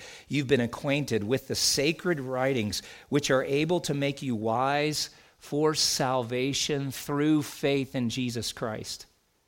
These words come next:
You see, Timothy had the same Old Testament that the Pharisees did,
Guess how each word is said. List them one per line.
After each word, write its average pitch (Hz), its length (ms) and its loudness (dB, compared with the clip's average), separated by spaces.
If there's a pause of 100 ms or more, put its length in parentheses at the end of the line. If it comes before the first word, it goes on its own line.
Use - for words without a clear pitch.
(1600)
You - 60 -8
see, 135 140 -2
Timothy 170 420 2
had 127 160 4
the 123 80 2
same 156 340 4
Old 147 200 4
Testament 160 380 2
that 127 100 -2
the 123 80 -10
Pharisees 143 680 4
did, 123 280 4